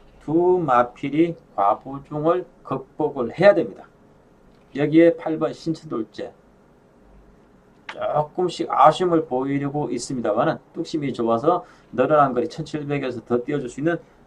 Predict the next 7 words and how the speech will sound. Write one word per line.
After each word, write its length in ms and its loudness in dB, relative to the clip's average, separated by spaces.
십육 500 -12
번 240 2
시계탑. 580 -2
최근 480 2
공백은 580 2
좀 180 -8
길어졌습니다만은 840 0